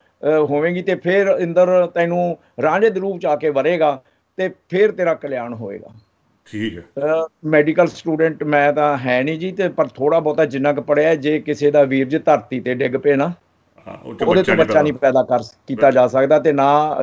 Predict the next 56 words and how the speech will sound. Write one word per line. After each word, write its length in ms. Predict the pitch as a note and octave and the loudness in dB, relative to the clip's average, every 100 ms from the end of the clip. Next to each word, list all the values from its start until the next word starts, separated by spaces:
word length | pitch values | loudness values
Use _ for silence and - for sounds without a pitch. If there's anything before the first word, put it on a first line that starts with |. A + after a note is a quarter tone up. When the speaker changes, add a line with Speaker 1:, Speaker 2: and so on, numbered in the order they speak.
| C#3 | 0
Speaker 1:
ਜਿਹੜੀ 280 | C#3+ D3 | 2 2
ਅਪਛੜਾ 400 | D3+ D3 C#3+ D3 | 2 0 0 2
ਹੈਗਾ 400 | D3+ C#3 C#3+ C#3+ - | 2 4 2 0 -2
ਉਹ, 420 | D3+ D3 D3 C3+ _ _ _ | -2 2 0 -2 _ _ _
ਉਹ, 220 | D3 D3+ | 2 2
ਉਹ, 220 | - D#3+ | 2 -2
ਉਹਨੂੰ 240 | - D#3 D3 | 0 0 0
ਚੁੱਕ 240 | D3+ C#3+ | 0 0
ਕੇ 100 | D#3 | 0
ਮੂੰਹ 200 | C#3+ E3+ | 0 0
'ਚ 100 | G3+ | -2
ਖਾ 180 | - C#3 | 2 2
ਲੇ 140 | C#3 | 2
ਤੇ 240 | C#3 C#3+ C#3+ | 2 2 2
ਉਹ, 420 | - D#3+ D#3+ D#3 | 0 -2 -2 -2
ਉਹ 300 | D#3 D#3+ D3 | -2 0 0
ਹੀ 60 | D3 | 0
ਗਰਭਵਤੀ 560 | C#3+ D#3 E3 C3+ C#3 | 0 0 -2 -4 -4
ਹੋ 100 | B2+ | -6
ਸਕਦੀ 380 | A#2+ B2+ A2+ A#2+ | -4 -4 -4 -4
ਹੈ। 60 | B2 - | -4 -2
ਇਹ 120 | F#3 | -4
ਕਹਾਣੀ 420 | F#3 E3+ C3+ B2+ | -2 -2 -2 -2
ਇਹਦੇ 160 | D3+ F3 | 0 0
ਵਿੱਚ 220 | E3 - | -2 -6
ਲਿਖੀ 340 | A#2 A2 G#2 | -12 -12 -12
ਹੋਈ 180 | G2 F#2+ | -12 -12
ਹੈ। 100 | F2+ F2+ G#2 | -14 -14 -18
Speaker 2:
ਹੂੰ। 100 | F#2 - - _ | -18 -18 -20 _
Speaker 1:
ਜਿਹੜੀ 520 | A2 C#3+ D#3 F3 F3 A#2+ | -8 -4 0 0 0 0
ਹੀਰ 200 | C#3 E3 | 4 4
ਰਾਂਝੇ 220 | E3+ E3+ F3 | 4 2 0
ਦੀ 100 | E3+ | -2
ਕਹਾਣੀ, 520 | D#3 C#3+ C3+ D3+ C#3 - _ - | -2 -2 -2 -2 -4 -10 _ -10
ਜਿਹੜੀ 140 | B2+ | -2
ਵਾਰਿਸ 380 | C#3+ C#3 C3+ D3+ | 0 2 2 2
ਸ਼ਾਹ 220 | - D#3 | 0 -2
ਨੇ 120 | D#3+ D3+ | -2 -2
ਜਾਂ 140 | D3+ | -4
ਦੂਜਿਆਂ 320 | C3+ C3 D3+ | -6 -6 -6
ਸਾਰਿਆਂ 320 | C#3+ D3 D#3+ | -2 -2 -2
ਨੇ 100 | D#3 | -4
ਲਿਖੀ 340 | C#3 B2 D3+ E3 | -6 -8 -4 -2
ਹੈ, 180 | A#2+ - _ _ _ _ - | -2 -4 _ _ _ _ -8
ਉਹਨਾਂ 240 | G3 G#3+ | -2 0
ਨੇ 60 | G#3 | 0
Speaker 2:
ਉੱਚੇ 80 | F#3+ | 0
ਕੁਛ 80 | |
Speaker 1:
ਇਹੋ 80 | F#3 | 0
Speaker 2:
ਨਹੀਂ। 100 | E3+ | 0
Speaker 1:
ਜਿਹੀ 100 | E3+ | -2
ਕੋਈ 140 | F#3 F#3+ | -4 -4
ਕਹਾਣੀ 320 | E3 C#3+ B2 | -4 -6 -6
ਨਹੀਂ 140 | A2+ | -6
ਲਿਖੀ। 260 | G#2+ - G#2+ _ | -8 -12 -20 _
Speaker 2:
ਬਿਲਕੁਲ। 340 | G#2+ G#2 - | -12 -12 -14